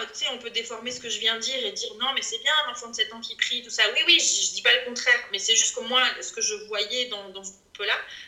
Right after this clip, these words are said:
c'était vraiment un enfermement des enfants qui sont pas scolarisés, qui sont, euh, toujours à l'église, qui, qui, enfin, voilà, tu vois. Et, et moi, je voulais pas ça pour ma fille. Et donc, ce déclic-là de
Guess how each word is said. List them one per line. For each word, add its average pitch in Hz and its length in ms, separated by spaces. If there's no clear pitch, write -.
c'était 220 360
vraiment 269 480
un 226 200
enfermement 233 600
des 214 120
enfants 220 220
qui 220 100
sont 202 160
pas 196 140
scolarisés, 233 840
qui - 140
sont, - 180
euh, 202 220
toujours 220 380
à 208 120
l'église, 233 720
qui, 208 260
qui, 233 280
enfin, 226 160
voilà, 208 240
tu - 120
vois. 196 180
Et, 214 280
et 220 40
moi, 254 180
je 226 120
voulais 208 300
pas 214 180
ça 202 180
pour - 180
ma 180 100
fille. 185 240
Et 214 80
donc, 254 240
ce - 140
déclic-là 285 720
de 226 60